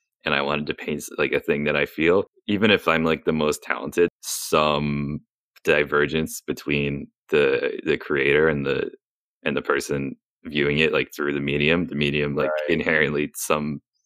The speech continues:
Speaker 1: something must partially lost in translation.
Speaker 2: Right, right.
Speaker 1: The difference between creator and consumer or viewer or whatever is not, is
Speaker 2: Yeah.
Speaker 1: not bad. And it, it's, like, cool in its own right, but it would be interesting if,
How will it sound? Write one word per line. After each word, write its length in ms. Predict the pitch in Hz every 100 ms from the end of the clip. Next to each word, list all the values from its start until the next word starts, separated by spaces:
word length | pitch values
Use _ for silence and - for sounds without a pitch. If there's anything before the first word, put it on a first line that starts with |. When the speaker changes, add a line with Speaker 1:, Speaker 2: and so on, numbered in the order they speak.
| _
Speaker 1:
something 460 | - 85 - 78 73
must 260 | 71 -
partially 400 | - 76 76 73
lost 360 | 71 73 71 -
in 80 | 73
translation. 840 | 80 73 71 71 71 - 71 73 _
Speaker 2:
Right, 340 | 76 76 73 73 73
right. 220 | 69 - _ -
Speaker 1:
The 140 | 87
difference 380 | 82 80 85 -
between 340 | - 78 76
creator 400 | - 76 76 73
and 340 | 69 71 69 - _ _ _ _
consumer 640 | - 78 - 78 76 82 82
or 60 |
viewer 420 | 69 73 76 80 80
or 40 |
whatever 320 | 85 92 98
is 140 | 80 80
not, 240 | 76 73 - -
is 100 | 95
Speaker 2:
Yeah. 0 |
Speaker 1:
not 220 | 87 64
bad. 460 | 73 76 73 73 - _ _ _
And 200 | 76 73
it, 280 | - 71 -
it's, 380 | - 78 - 78
like, 200 | 69 - _ _ _
cool 200 | - 104
in 60 | 80
its 140 | 76
own 180 | 78 78
right, 180 | 71 71
but 100 | 80
it 20 |
would 100 | 87
be 120 | 85 71
interesting 440 | 71 78 - 71
if, 140 | 65